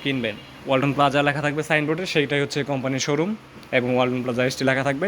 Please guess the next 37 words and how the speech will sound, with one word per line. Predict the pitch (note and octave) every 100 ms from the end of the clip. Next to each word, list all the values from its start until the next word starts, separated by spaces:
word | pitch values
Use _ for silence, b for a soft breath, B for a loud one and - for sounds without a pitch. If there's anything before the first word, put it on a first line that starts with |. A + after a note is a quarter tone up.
| -
সেইগুলো | D3 C#3
হচ্ছে | C3+ C3 B2+
কোম্পানির | A#2 A2+ A2
শোরুম। | A#2 G#2+ G#2+ - -
আপনারা | B2 B2+ C3
এখান | C#3
থেকে | C3 E3 A3+ -
প্রোডাক্ট | C3 B2+ C#3
কেনার | C3+ B2+
চেষ্টা | C#3+ D3+ B2+
করবেন। | A2 G2+ - B B -
আপনারা | B2+ D3 D3
ডিলার | D#3 C#3+
কাছ | D3+
থেকে | D3 D3+ D#3
প্রোডাক্ট | C#3 C#3
নেওয়া | C#3 C#3
বাদ | C#3+
দেন, | D3 G#3+ - - -
বন্ধ | C3+ C#3 C3+
করেন, | D#3+ C#3+
আপনারা | C#3 C3+
বুঝতে | C#3+ C#3+
পারবেন। | B2+ A2 G#2 B B - B2+
যারা | C#3+ D3+
আসলে | E3+ E3 F3+
কিনছেন, | F3 F3 E3+ F#3 - B B B B -
তারা | C#3+ D3+
বুঝতে | D#3 E3+ D#3
পারতেছেন | C#3+ D3 D#3+
যে | C#3+
আসলে | C#3+ C#3+ C#3+
কী | C#3+
ধরনের | D3 D3+ C#3
সার্ভিস | C#3+ C#3+ D3
পাচ্ছেন | C#3+ D3 C#3
তারা। | C#3+